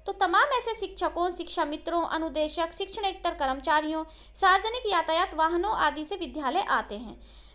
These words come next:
जिसके कारण उनको भी कोविड नाइनटीन के संक्रमण से ग्रसित होने की प्रबल संभावना है। जैसा कि आप सभी अवगत हैं कि जो परिषदीय विद्यालय हैं वो दूर दराज के क्षेत्रों में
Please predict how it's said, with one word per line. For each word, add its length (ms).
जिसके 300
कारण 320
उनको 280
भी 100
कोविड 340
नाइनटीन 420
के 160
संक्रमण 440
से 180
ग्रसित 340
होने 260
की 140
प्रबल 600
संभावना 600
है। 220
जैसा 260
कि 140
आप 160
सभी 260
अवगत 320
हैं 160
कि 80
जो 100
परिषदीय 520
विद्यालय 440
हैं 100
वो 120
दूर 260
दराज 280
के 120
क्षेत्रों 400
में 200